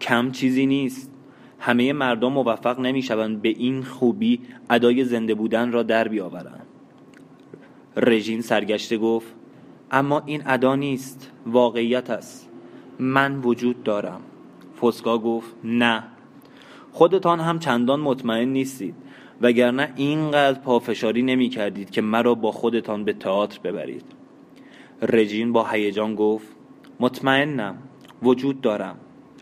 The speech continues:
استعداد دارم و هنرپیشه بزرگی می‌شوم. شما کورید و نمی‌بینید.» فوسکا لبخندی زد و چیزی نگفت. آنی گفت: «اینجا خوب است؟»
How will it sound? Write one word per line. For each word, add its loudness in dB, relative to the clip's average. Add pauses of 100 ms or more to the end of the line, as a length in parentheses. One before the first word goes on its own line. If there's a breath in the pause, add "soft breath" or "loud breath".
استعداد 2
دارم -2
و -4
هنرپیشه -2
بزرگی -2
می‌شوم. -14 (640 loud breath)
شما 2
کورید 2
و 4
نمی‌بینید.» -4 (840 loud breath)
فوسکا 0
لبخندی -2
زد -2
و -2 (260)
چیزی -8
نگفت. -14 (2250 loud breath)
آنی 4
گفت: 2 (460)
«اینجا 4
خوب 0
است؟» 0